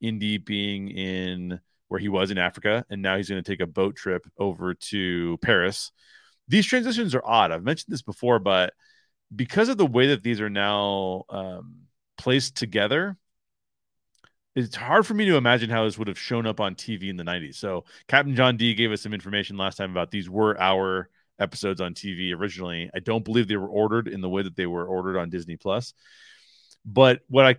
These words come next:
what I have a hard time imagining is how we got from one episode to the next, because sometimes Indiana Jones looks like he's eight years old. Sometimes he looks like he's ten years old. There's a pretty big difference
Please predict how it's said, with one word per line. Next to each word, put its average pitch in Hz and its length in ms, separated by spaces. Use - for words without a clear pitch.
what 139 140
I 135 40
have 127 120
a - 20
hard 185 280
time 175 180
imagining 117 500
is 90 200
how 123 300
we 113 160
got 107 300
from 101 160
one 104 160
episode 98 480
to 104 80
the 90 160
next, 92 500
because 104 420
sometimes 127 760
Indiana 151 400
Jones 123 420
looks 127 200
like 131 100
he's 113 160
eight 160 140
years 123 260
old. 98 240
Sometimes 135 240
he 127 40
looks 123 120
like 107 100
he's 107 120
ten 170 240
years 110 240
old. 95 240
There's 110 160
a 110 40
pretty 226 180
big 139 340
difference 143 440